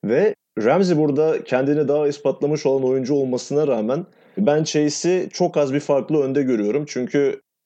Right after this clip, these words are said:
Jalen Ramsey birebir de her ne kadar çok iyi bir savunmacı olsa da derin sahada mağlup edilebilir bir cornerback aslında. Çünkü rota uzadıkça Ramsey'nin etkinliği biraz daha düşüyor ki bunu Tampa Bay Buccaneers'la oynadıkları N F C Divisional Turu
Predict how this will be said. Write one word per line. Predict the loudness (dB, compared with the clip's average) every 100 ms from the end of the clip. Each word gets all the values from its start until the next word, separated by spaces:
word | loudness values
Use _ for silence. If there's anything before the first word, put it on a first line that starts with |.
| -10
Jalen | 0 2 4 2
Ramsey | 2 0 -2 0
birebir | 0 0 0
de | -2 -4 -10
her | -4 0 2
ne | 2
kadar | 0 0
çok | 0 -2 0
iyi | -2
bir |
savunmacı | 0 0 2 0 0
olsa | 0 -2 -2 0
da | 0 -2 -8 _ _ -4
derin | 0 2 2
sahada | 0 0 2 2 0 -2 -8 _ -2
mağlup | 0 2 0
edilebilir | 0 0 0 0 -2
bir | -2
cornerback | -2 -2 0 -2 -2
aslında. | -4 -6 -6 -4 -4
Çünkü | -4 -4 0 0 0
rota | -2 0 0
uzadıkça | 0 0 0 -2 -4 -2 0 -2 -6 -2
Ramsey'nin | 0 0 -2 0
etkinliği | -2 -2 -2 0 0
biraz | 0 0 0
daha | 0 -2
düşüyor | -4 0 0 0
ki | -2 -2
bunu | 0 -2 -4 -16 -20 -10
Tampa | 0 2 2
Bay | 2 2
Buccaneers'la | 0 0 0 0 0 0
oynadıkları | 0 -2 -2 0 0 -2 -2
N | -2 0
F | -2
C | -2 0
Divisional | 0 0 0 -2
Turu | -2 -2 0 -2